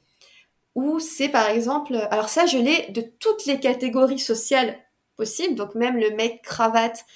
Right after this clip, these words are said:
qui sort à sa pause déj du côté du Louvre,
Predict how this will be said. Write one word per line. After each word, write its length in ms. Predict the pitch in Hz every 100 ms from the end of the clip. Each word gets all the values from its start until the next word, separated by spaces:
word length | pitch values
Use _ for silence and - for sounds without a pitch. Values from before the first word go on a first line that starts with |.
| - _ _ -
qui 140 | 240
sort 200 | 226 247
à 60 | 220
sa 120 | 214
pause 240 | 208 233 220
déj 300 | 226 226 220 - - _ _
du 260 | - - 226
côté 240 | 233 226
du 120 | 214 226
Louvre, 380 | 370 269 214